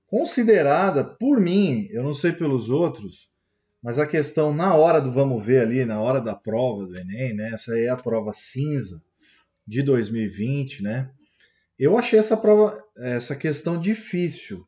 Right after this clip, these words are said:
pra quem não tem muita experiência. Pra quem é formado em biologia, é moleza, dá pra fazer, tranquilo, né? Eu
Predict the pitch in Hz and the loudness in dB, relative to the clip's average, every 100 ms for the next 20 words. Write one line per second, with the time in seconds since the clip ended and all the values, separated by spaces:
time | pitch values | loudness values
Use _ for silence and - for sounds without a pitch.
0 | - 123 123 143 147 156 180 151 143 156 | -6 -4 -2 -4 -2 -4 -4 -2 -2 -4
1 | 151 160 151 - 165 185 143 117 - 98 | -6 -8 -8 -6 -2 -2 -2 -4 -8 -16
2 | 85 _ _ _ - _ _ _ - 190 | -18 _ _ _ -20 _ _ _ 0 0
3 | 233 226 214 208 170 156 139 139 135 131 | 2 2 4 4 4 4 2 2 2 4
4 | 127 120 165 190 165 320 196 175 156 110 | 2 2 4 4 2 2 2 4 2 0
5 | 87 92 104 135 170 302 180 147 151 165 | -6 -8 -6 -6 -4 -6 -2 -2 -2 -4
6 | 330 - 147 143 127 92 - _ _ _ | -6 -2 2 4 2 -2 -12 _ _ _
7 | _ _ _ - 107 123 147 110 107 123 | _ _ _ -8 -4 -2 -2 -6 -2 -2
8 | 151 | -2